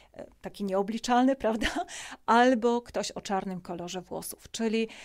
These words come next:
e, gdy jesteś osobą o włosach, e, brązowych, to po prostu wszystko jest dla ciebie możliwe,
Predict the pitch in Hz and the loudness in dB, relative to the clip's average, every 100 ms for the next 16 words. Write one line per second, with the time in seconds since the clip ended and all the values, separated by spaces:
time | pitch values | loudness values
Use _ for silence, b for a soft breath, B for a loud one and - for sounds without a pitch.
0 | B - 202 196 190 - 220 226 269 269 | B -2 2 2 0 -4 0 2 2 0
1 | 277 254 - _ - 202 240 214 220 214 | -2 -2 -6 _ -10 -6 -4 0 0 -2
2 | - - 185 190 190 208 208 - 175 175 | -4 -4 -2 -2 0 0 0 -4 -6 -8
3 | - - - 190 175 180 175 185 214 247 | -14 -14 -8 -6 -6 -6 -4 0 2 2
4 | 220 240 - B B B - 226 233 254 | 2 -2 -6 B B B -4 -2 0 -2
5 | 254 240 - 302 - 262 247 220 208 226 | -4 -4 -6 -6 -2 0 0 0 -2 -2
6 | 196 190 185 170 196 208 240 | -2 -2 -2 -2 -2 2 2